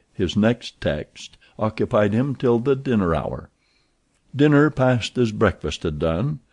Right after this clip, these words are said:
and Mister Fogg reappeared in the reading room and sat down to the Pall Mall at twenty minutes before six.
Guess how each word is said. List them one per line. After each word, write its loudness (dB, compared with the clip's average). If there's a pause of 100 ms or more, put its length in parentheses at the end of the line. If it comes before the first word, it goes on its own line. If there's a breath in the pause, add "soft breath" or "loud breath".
(140)
and 0
Mister -4
Fogg 2
reappeared 2
in 2
the 0
reading 2
room -2
and -2
sat 0
down 2
to -2
the -2
Pall 2
Mall 2
at -6
twenty 0
minutes -2
before -2
six. -8